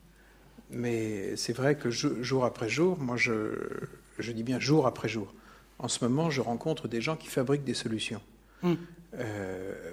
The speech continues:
Speaker 1: par des associations ou des entreprises, des gens comme, comme Athanas, qui montent des programmes,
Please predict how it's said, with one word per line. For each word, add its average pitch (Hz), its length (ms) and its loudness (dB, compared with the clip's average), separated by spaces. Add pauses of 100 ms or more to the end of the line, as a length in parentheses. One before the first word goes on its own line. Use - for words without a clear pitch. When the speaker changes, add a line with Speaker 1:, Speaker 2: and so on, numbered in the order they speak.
(320)
Speaker 1:
par 95 120 -2
des 107 100 -10
associations 135 680 0
ou 123 80 0
des 107 120 -2
entreprises, 151 680 0
des 113 160 -2
gens 113 180 -4 (120)
comme, 107 260 -4
comme 104 160 -6
Athanas, 139 460 0 (760)
qui 135 140 0
montent 160 220 4
des 139 100 4
programmes, 104 420 -2